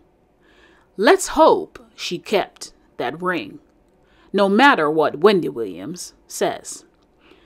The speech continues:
These are just my thoughts. Comment below your thoughts and opinions. Remember to subscribe if you haven't. Like, share, and turn on your notification bell so you will know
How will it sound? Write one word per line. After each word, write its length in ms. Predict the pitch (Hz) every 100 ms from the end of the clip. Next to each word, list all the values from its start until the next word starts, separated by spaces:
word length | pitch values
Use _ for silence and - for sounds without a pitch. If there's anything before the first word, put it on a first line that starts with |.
| _ _
These 540 | 160 180 214 226 240 -
are 180 | 175 165
just 300 | 180 196 240
my 160 | 254
thoughts. 580 | 254 220 220 247 - - _ _ _ _ _
Comment 420 | - 247 285 392 311
below 300 | 320 302 311
your 320 | 226 311 349
thoughts 440 | - 156 160 -
and 380 | - 175 185 196 -
opinions. 920 | 175 277 226 - - - - - - _ _ _ -
Remember 400 | 202 202 202 190
to 120 | 190
subscribe 800 | 185 156 - - 175 165 180 202
if 180 | - 214
you 140 | 262
haven't. 560 | 214 202 196 202 220 - _ _ _ _ -
Like, 540 | 185 214 262 285 - -
share, 600 | - - 208 202 202 214 185
and 420 | 175 170 175 175 -
turn 400 | - - 196 208
on 320 | 349 190 190 180
your 160 | 170
notification 760 | 170 170 170 156 165 160 - 156
bell 240 | 143 143
so 220 | 147 - 175
you 180 | 165
will 140 | 165 160
know 560 | 196 240 143 156 226